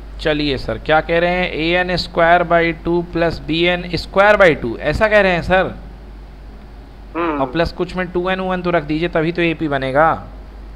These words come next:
Speaker 1: हाँ या ना?
Speaker 2: जी, जी।
Speaker 1: चलिए, तो
Speaker 2: जी।
Speaker 1: एन स्क्वायर का coefficient कितना हो जाएगा? A plus B by two हो जाएगा sir, हाँ या ना?
Speaker 2: इसका टू times यानी A plus B।
Speaker 1: हाँ, तो इसका आएगा A plus B।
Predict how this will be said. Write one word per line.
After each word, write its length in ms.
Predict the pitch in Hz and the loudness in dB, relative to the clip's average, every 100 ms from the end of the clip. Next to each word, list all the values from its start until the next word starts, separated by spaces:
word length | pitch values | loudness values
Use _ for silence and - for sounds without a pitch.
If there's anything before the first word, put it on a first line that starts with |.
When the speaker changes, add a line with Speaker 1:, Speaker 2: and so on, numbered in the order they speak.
| - - | -14 -4
Speaker 1:
हाँ 120 | 156 | 0
या 80 | 165 | 0
ना? 180 | 160 117 101 - | 0 -4 -8 -12
Speaker 2:
जी, 220 | - 151 | -6 -4
जी। 100 | 135 131 - - - - - | -2 -2 -4 -12 -16 -16 -4
Speaker 1:
चलिए, 300 | 151 143 120 | -2 0 -2
तो 140 | 120 | -4
Speaker 2:
जी। 100 | 117 | -4
Speaker 1:
एन 200 | 147 170 | -2 -2
स्क्वायर 320 | 143 123 170 | -2 2 0
का 120 | 165 170 | 2 -2
coefficient 420 | 175 - 170 170 | -4 -6 -6 -4
कितना 280 | 165 170 170 | -6 -4 -4
हो 120 | 165 | -2
जाएगा? 420 | 165 160 165 185 - - - - - | -2 0 -2 -4 -8 -16 -16 -16 -6
A 280 | 147 170 180 175 | -2 0 0 -2
plus 260 | 170 160 | -2 -2
B 180 | - 170 | -2 -2
by 160 | 165 165 165 | 0 0 0
two 120 | 170 | 0
हो 140 | 180 | 0
जाएगा 240 | 185 175 160 | 2 2 0
sir, 160 | 160 143 | -2 -2
हाँ 160 | 151 | 0
या 100 | 160 | 0
ना? 220 | 160 135 98 - - - - - - - - - - - - - - | 0 -2 -6 -16 -18 -18 -18 -18 -18 -18 -18 -18 -18 -18 -18 -18 -16
Speaker 2:
इसका 220 | - - | -4 2
टू 140 | 151 160 | 2 4
times 360 | 160 160 160 | 6 6 4
यानी 220 | 160 160 160 | 0 2 0
A 40 | |
plus 180 | 156 131 | 2 -2
B। 140 | 127 117 | -4 -4
Speaker 1:
हाँ, 440 | 143 139 117 107 | 0 2 0 -4
तो 120 | 123 | -6
इसका 280 | 127 127 143 | -6 -4 -4
आएगा 280 | 135 131 127 | -2 -2 -2
A 120 | 117 | -2
plus 220 | 110 101 - | -6 -8 -10
B। 160 | 98 | -14